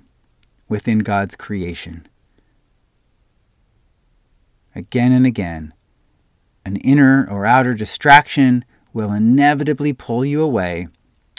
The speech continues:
When that happens, we anchor ourselves again to practicing God's presence with the simple, short phrase, "My God, I am completely yours," sinking deeper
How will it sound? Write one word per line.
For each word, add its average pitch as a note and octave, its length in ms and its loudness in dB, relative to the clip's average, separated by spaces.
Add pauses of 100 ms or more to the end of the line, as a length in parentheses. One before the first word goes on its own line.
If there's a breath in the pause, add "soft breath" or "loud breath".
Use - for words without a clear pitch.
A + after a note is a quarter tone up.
When A2+ 280 0
that A#2+ 180 0
happens, E3+ 680 0 (680)
we A2 200 -6 (100)
anchor C#3 440 2
ourselves C3 500 0
again F#2+ 600 -4 (520)
to - 160 -10
practicing C#3 640 0
God's B2+ 280 0
presence G2 600 -8
with A#2 520 -2 (600)
the G2 140 -10
simple, C3+ 720 -2
short B2 460 -4
phrase, F#2 720 -6 (280)
"My G2 300 -6
God, A2+ 580 2 (460 soft breath)
I G2+ 80 -6
am F#2+ 140 -6
completely A#2+ 800 -4
yours," F#2 680 -4
sinking G#2+ 520 -2
deeper B2+ 580 -4